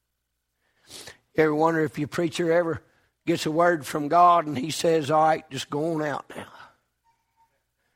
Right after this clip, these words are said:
I know how they are. Quit worrying about that.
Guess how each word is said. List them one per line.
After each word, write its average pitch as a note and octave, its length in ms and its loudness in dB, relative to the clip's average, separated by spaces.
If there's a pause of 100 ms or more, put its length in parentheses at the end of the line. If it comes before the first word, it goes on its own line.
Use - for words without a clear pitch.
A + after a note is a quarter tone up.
(2750)
I A#2+ 140 -6
know D#3+ 180 -2
how C#3+ 220 -2
they A#2+ 140 -8
are. B2 300 -16 (1900)
Quit - 200 -10
worrying D#3+ 340 -2
about B2+ 300 -6
that. - 360 -18